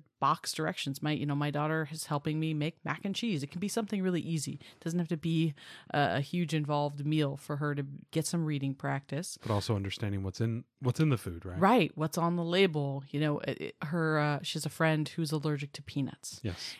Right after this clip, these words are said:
Speaker 1: And so, um, she was over the other day and, and I said, "Oh, well, you know, we're gonna have this." And she said, "Well, are there,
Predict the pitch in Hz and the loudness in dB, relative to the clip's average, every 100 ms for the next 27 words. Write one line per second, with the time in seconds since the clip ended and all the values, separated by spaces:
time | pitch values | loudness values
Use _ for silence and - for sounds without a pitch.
0 | - 147 147 147 139 147 143 147 143 - | -6 -2 0 0 0 0 0 0 -2 -4
1 | 147 143 143 - - - 147 143 - 156 | -4 -4 -8 -8 -6 -2 0 0 0 0
2 | 147 151 147 147 143 175 220 233 156 143 | 0 0 2 2 2 4 4 4 2 -2
3 | - 143 135 139 - 139 - 247 214 143 | -6 -4 -2 -2 -2 -4 2 4 4 2
4 | 135 143 143 151 - 156 147 151 143 156 | 0 0 2 2 0 -2 -2 -4 -4 -2
5 | 143 143 135 185 202 143 - 135 - 139 | 0 -2 -2 -2 -2 -4 -4 -6 -4 2
6 | 165 156 147 147 143 139 | 4 4 2 0 0 -2